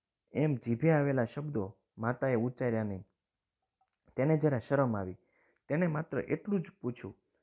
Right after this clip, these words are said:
"કેમ ભાઈ, શું છે?" બાળકે આંખ ઉઘાડી અને અપરમાં સામે જોયું. "તમે નહીં," કહી બાળકે આંખ મીચી દીધી. "બૂમ પાડીને?" "એ તો માને બૂમ પાડી,"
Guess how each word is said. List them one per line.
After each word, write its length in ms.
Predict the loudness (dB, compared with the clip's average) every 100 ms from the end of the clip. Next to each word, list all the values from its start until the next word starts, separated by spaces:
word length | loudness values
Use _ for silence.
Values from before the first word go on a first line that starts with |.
| _ 0
"કેમ 220 | 2 2
ભાઈ, 260 | 0 -4 -6 _ _
શું 280 | -4 -2 -2
છે?" 280 | -4 -10 -10 _ _ _ _ _ _ _ _ _ _ _ _ _ -2
બાળકે 380 | 2 2 2 0
આંખ 160 | 0 -2
ઉઘાડી 360 | -6 -4 -6 -6 -12 _ _ -8
અને 140 | -4
અપરમાં 460 | -4 -2 0 2 0
સામે 260 | -2 -2
જોયું. 300 | -4 -6 -8 -14 _ _ -4
"તમે 220 | 0 2
નહીં," 220 | 2 0 -6 _ _ _ _ _ _ 0
કહી 260 | 4 4
બાળકે 420 | 2 2 2 0
આંખ 260 | -2 -2 0
મીચી 300 | -2 0 0
દીધી. 320 | 0 -2 -10 -16 _ _ _ -2
"બૂમ 260 | 2 2
પાડીને?" 460 | 4 4 4 2 -2 -8 _ _ _ _ _ -8
"એ 60 |
તો 160 | -6 -2
માને 380 | 0 2 4 4
બૂમ 240 | 4 2
પાડી," 280 | 0 -6 -8